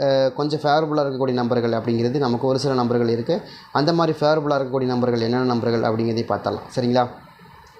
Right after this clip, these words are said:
இதுல வந்து பார்த்தீங்கன்னா, நமக்கு அறுநூத்தி ஏழு, நூத்தி எழுபத்தி ஆறு, திரும்ப ரெண்டு நம்பரை கண்டினியூ பண்ணிக்கிறாங்க, பார்த்தீங்களா? அதே மாதிரி முந்நூத்தி எழுபத்தி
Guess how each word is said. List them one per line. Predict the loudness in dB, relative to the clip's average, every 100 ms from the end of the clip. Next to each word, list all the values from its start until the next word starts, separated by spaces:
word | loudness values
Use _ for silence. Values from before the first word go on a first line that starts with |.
| -20 -20 -20 -20 -10
இதுல | -2 2
வந்து | 2 2
பார்த்தீங்கன்னா, | 0 0 0 0
நமக்கு | 2 0 -2 -8 -20 -20 -10 0
அறுநூத்தி | 2 2 0 -2 -2 0
ஏழு, | 2 0 -2 -4 -18 -20 -14 -4
நூத்தி | 2 2 2 0
எழுபத்தி | 2 2 0 0 0
ஆறு, | 0 0
திரும்ப | 0 2 2
ரெண்டு | 2 0
நம்பரை | 0 0
கண்டினியூ | 0 0 0 0
பண்ணிக்கிறாங்க, | -2 -2 -2 -2
பார்த்தீங்களா? | -2 0 -2 -2 -8 -20 -4
அதே | 0 2 2
மாதிரி | 2 0 0
முந்நூத்தி | 0 0 0 0 -2 -4 -8 -20 -6 0
எழுபத்தி | 2 2 0 -2